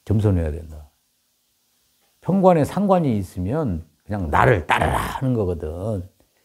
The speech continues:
그러니까 아주 그냥 잘난 척은 아주 그냥 타고난 거야.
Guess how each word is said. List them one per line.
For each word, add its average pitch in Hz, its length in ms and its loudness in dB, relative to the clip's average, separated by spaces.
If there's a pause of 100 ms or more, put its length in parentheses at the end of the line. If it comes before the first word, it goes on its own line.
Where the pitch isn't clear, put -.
(280)
그러니까 120 340 -2 (140)
아주 135 260 2
그냥 127 280 0
잘난 147 380 4
척은 151 280 2
아주 127 220 0
그냥 127 280 0 (140)
타고난 131 420 0
거야. 120 540 -4